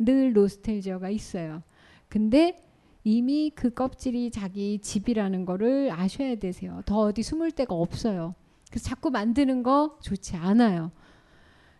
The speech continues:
무의식에 열중한다. 그래서 막 이상하게 막 게임 중독에 뭐 빠지거나 뭐 말도 안 되는 캔디 크러쉬를 막 새벽 세 시, 네 시에 보내면 다 "이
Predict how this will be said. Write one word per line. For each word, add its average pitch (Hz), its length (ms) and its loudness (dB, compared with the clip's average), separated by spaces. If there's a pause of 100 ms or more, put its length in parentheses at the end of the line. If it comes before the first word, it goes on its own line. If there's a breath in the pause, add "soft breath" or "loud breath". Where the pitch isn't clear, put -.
(140 soft breath)
무의식에 294 560 6
열중한다. 220 560 6
그래서 196 140 2
막 269 240 2
이상하게 269 520 -2
막 254 160 0
게임 359 280 -4
중독에 214 380 -2
뭐 175 140 -4
빠지거나 175 800 -6
뭐 190 160 -12
말도 233 320 0
안 254 160 2
되는 233 180 -8
캔디 - 340 0
크러쉬를 226 460 -8
막 208 160 -10
새벽 339 300 -2
세 359 160 2
시, 294 160 -4
네 208 120 4
시에 277 160 0
보내면 233 300 -2
다 214 80 -6
"이 196 60 -6